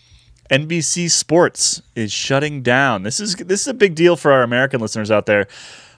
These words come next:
For everyone else, for our international audience, uh, you probably don't really care at all. But N B C Sports has been the,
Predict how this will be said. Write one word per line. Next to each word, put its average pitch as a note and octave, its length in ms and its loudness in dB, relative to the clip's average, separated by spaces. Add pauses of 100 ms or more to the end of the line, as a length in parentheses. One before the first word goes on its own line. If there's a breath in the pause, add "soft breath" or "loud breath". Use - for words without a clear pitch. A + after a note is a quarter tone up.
For - 460 2
everyone D#3 300 2
else, B2 360 2
for A#2+ 180 -2
our A2+ 100 4
international G#2+ 760 -2
audience, G2+ 600 -2
uh, F#2+ 440 0
you A#2 80 -6
probably G2 280 -4
don't F2 160 -6
really E2 180 -8
care F2+ 300 -2
at G2 60 -2
all. C3 200 4
But - 140 -2
N D#3 100 0
B E3+ 80 -2
C C3+ 140 -4
Sports E3+ 300 4
has A#2+ 120 -8
been B2+ 160 -4
the, A#2 160 0